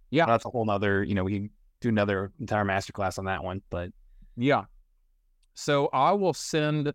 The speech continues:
Speaker 1: um, I'm gonna send myself an email of a J peg image in my phone that we use,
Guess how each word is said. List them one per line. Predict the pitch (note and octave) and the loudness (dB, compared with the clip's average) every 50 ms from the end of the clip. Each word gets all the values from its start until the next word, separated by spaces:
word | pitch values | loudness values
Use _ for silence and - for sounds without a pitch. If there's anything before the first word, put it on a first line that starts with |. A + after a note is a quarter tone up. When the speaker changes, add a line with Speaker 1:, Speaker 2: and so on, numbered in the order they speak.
| - | -4
Speaker 1:
um, | C3 A#2+ A#2 A2+ A2+ A2+ A2 G#2+ G#2+ G#2+ _ - - | -4 -2 -2 -2 -2 -2 -2 -2 -4 -6 _ -10 -4
I'm | A#2+ D3 | -2 -2
gonna | D#3+ D3 A#2+ | -2 -2 -4
send | - - - D3 D3 D#3 D3+ C#3 | -6 -4 -2 -2 0 0 0 0
myself | C3 B2 - - C#3 C3 - B2+ | -2 -2 -2 -2 -2 -2 -2 -4
an | A2+ A2 | -8 -6
email | A#2 B2 B2+ C3 C3 C3 C3 B2 | -4 -2 -2 0 0 0 0 -2
of | A#2 G#2 | -2 -2
a | A2 G#2 | -4 -6
J | G#2 - A2+ A#2+ B2 | -4 -4 -4 -4 -2
peg | - C3+ A#2+ A2+ A2+ | -2 -2 -2 -2 0
image | A#2 A#2 A#2 A2+ G#2 | -2 -2 -2 -2 -2
in | A#2 A2 | 0 2
my | A2 A2 G2 | 2 2 0
phone | - - A#2+ A#2 A#2+ A#2+ A2+ | -2 -4 -4 -2 -2 -2 -2
that | G#2 G#2 | -4 -4
we | G#2 G2+ A2+ | -4 -4 -4
use, | A#2+ B2+ B2+ C3+ C#3 D3 D#3 E3 - - - - | -4 -4 -2 -2 0 0 -2 -4 -6 -12 -16 -16